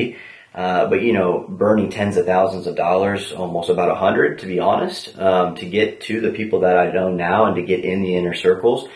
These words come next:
Speaker 2: of evidence-based and everything else, it's just, just like everything else in your life, you know, uh, you gotta pay the price to get to a certain point you want.
Speaker 1: Yeah.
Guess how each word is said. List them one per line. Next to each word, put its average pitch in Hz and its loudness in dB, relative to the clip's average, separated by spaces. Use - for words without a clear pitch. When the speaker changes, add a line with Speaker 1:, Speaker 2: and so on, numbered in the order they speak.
Speaker 2:
of 87 -2
evidence-based 92 2
and 87 -4
everything 90 -2
else, 92 -4
it's - -14
just, 156 -8
just - -8
like 175 0
everything 127 0
else 98 -2
in 90 -12
your 87 -6
life, 85 -8
you 90 -8
know, 98 -6
uh, 101 0
you 104 -2
gotta 120 4
pay 104 -4
the 95 0
price - -2
to - -8
get 90 0
to 90 -2
a 90 -2
certain - 0
point 87 -6
you 87 -6
want. 98 2
Speaker 1:
Yeah. 98 -6